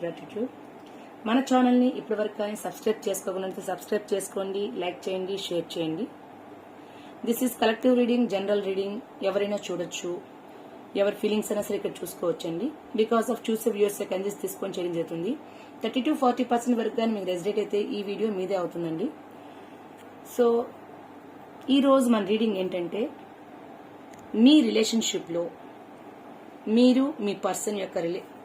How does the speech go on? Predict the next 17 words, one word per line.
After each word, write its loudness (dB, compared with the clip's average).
రిలేషన్, 6
that 2
means -4
మీ -2
ఈ 2
రిలేషన్షిప్లో 0
మ్, -2
మీ 6
మధ్య 2
నిజాయితీ 4
ఉందా, -2
జెన్యూన్ 6
ఉందా? -4
అంటే, 2
ఆ, 2
for 2
example, -2